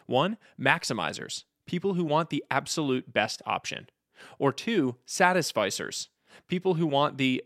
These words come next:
good enough option. The idea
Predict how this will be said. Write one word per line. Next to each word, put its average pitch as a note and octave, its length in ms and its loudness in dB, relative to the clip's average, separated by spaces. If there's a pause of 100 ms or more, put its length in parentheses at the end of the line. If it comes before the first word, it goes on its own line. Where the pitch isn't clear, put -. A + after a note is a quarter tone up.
(120)
good F3+ 200 4
enough F#2+ 400 -2
option. - 400 -8 (640)
The F3+ 140 6
idea F3+ 480 4